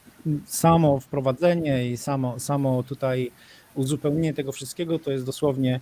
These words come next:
kilka chwil i od razu będziemy, y, mieli wyniki. Zasada działania jest taka, że w tabelę wpisujemy dane,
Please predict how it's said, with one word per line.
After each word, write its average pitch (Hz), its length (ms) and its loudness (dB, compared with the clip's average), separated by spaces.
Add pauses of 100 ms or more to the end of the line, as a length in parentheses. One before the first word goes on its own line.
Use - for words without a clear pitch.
(300)
kilka 170 260 4
chwil 214 400 0
i 151 40 4
od 156 140 4
razu 160 240 6
będziemy, 139 420 0 (160)
y, 123 240 0
mieli 131 220 -2
wyniki. 143 400 0 (560)
Zasada 180 380 4
działania 160 440 2
jest 143 340 -4
taka, 165 440 2
że 143 220 0
w - 100 -8
tabelę 143 380 6
wpisujemy 127 640 2
dane, 135 420 2